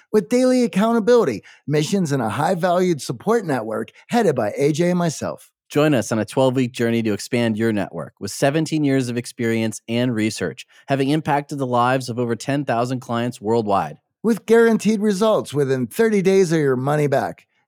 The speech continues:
Speaker 1: This isn't just a program, it's an epic adventure that will reshape the way you approach social interactions.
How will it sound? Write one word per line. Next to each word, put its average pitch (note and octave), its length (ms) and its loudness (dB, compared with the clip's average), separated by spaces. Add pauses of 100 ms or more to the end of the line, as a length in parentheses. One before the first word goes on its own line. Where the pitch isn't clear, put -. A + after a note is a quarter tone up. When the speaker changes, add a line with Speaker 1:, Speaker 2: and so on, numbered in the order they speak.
Speaker 1:
This A#3 280 0
isn't C#3 400 -2
just B2 240 -6
a G2+ 40 -6
program, B2+ 680 -2
it's A3+ 160 -2
an A3 180 -2
epic G3 300 0
adventure D3 580 -2
that C3 160 0
will C3 180 0
reshape F#3 720 2
the B2+ 100 0
way B2 160 2
you B2 200 0
approach E3 400 -4
social C#3+ 460 0
interactions. G2+ 720 -6